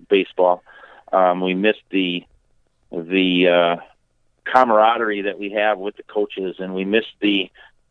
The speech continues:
um, you know, the, the fans and the, and the kids. You know, there's nothing like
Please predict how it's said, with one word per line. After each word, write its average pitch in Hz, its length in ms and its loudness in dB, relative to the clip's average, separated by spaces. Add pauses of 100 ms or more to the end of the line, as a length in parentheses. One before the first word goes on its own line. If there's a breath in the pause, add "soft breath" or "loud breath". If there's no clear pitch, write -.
(200)
um, 87 520 0 (720)
you - 100 -6
know, 90 120 2
the, 87 140 -4 (160)
the - 80 -4 (140)
fans 107 480 0
and 95 200 -8
the, 95 180 -2
and 95 180 -10
the 90 80 -6
kids. 101 520 -2
You 101 80 -6
know, 95 220 -2
there's 95 220 -4
nothing 104 280 -2
like 98 280 -2